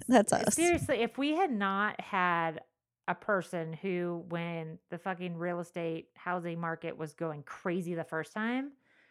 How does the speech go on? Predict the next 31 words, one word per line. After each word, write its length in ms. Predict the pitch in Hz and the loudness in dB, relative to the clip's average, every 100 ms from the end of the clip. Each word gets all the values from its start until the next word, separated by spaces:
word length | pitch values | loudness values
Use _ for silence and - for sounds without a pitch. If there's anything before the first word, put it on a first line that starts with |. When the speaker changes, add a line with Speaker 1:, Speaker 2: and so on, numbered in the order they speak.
| _ | _
Speaker 2:
just 300 | - 240 - | 2 2 2
Speaker 1:
<laughs> 80 | - | 2
Speaker 2:
convince 460 | 226 175 170 170 185 | 2 2 -2 -2 0
us 220 | 214 214 | 2 2
to 100 | 208 | 0
buy 200 | 180 185 | 4 4
a 80 | 175 | 4
house, 260 | 165 175 180 | 4 2 0
even 260 | 175 170 180 | -4 -2 0
though 100 | 175 | 0
we 140 | 160 | -2
totally 480 | - 175 160 165 175 | -2 -4 -2 -2 -2
didn't 280 | 165 160 156 | -4 -6 -6
think 140 | 165 | -6
we 80 | 156 | -6
could 140 | 160 | -6
afford 320 | 156 - 151 151 | -6 -4 -4 -2
it, 160 | 170 - | -4 -6
and 80 | 165 | -6
we 80 | |
had 60 | 151 | -4
literally 520 | 156 170 175 175 175 | -2 0 0 2 4
Speaker 1:
Yeah. 240 | 202 - 208 | 6 6 4
Speaker 2:
no 100 | 165 | 2
money 240 | 165 165 | -2 -6
in 100 | 165 | -6
the 60 | 156 | -4
bank 300 | 156 180 196 | -4 -4 -6
when 220 | 180 160 | -8 -6
we 120 | 165 | -6
closed, 540 | 156 - 156 165 226 | -8 -6 -4 -4 -6